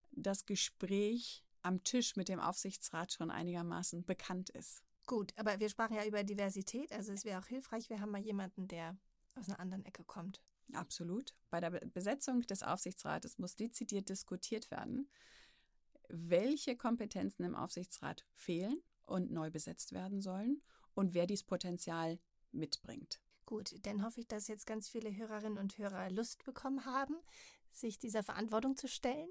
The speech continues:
Speaker 2: und die Aufsichtsräte zu erfrischen mit ihren Gedanken. Ich danke Ihnen für das Gespräch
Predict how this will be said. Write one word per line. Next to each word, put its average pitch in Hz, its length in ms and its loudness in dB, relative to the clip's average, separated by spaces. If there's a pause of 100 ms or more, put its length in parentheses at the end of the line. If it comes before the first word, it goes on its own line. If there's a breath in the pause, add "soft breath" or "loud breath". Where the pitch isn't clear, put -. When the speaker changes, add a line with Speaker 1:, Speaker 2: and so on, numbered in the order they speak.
Speaker 2:
und 220 200 -4
die - 80 -6
Aufsichtsräte 208 880 0 (500 loud breath)
zu - 140 -2
erfrischen 262 540 4
mit 240 120 0
ihren 226 220 0
Gedanken. 247 640 0 (100)
Ich 202 140 -4
danke 233 220 2
Ihnen 220 100 2
für 220 80 -2
das 202 160 0
Gespräch - 580 -6